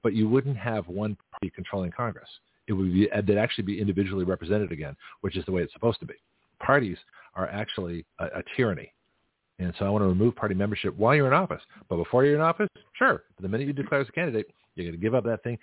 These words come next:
Now, obviously, that we're gonna know who was who for a while, but eventually. But as long as you can't count that in terms of committee chairs,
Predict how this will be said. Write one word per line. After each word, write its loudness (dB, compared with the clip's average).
Now, 2
obviously, 2
that -2
we're 2
gonna 2
know 4
who 4
was 4
who 0
for -2
a -2
while, -6
but 4
eventually. -2
But 6
as 0
long 4
as 0
you -4
can't -4
count 0
that 2
in -6
terms -8
of -6
committee 0
chairs, -6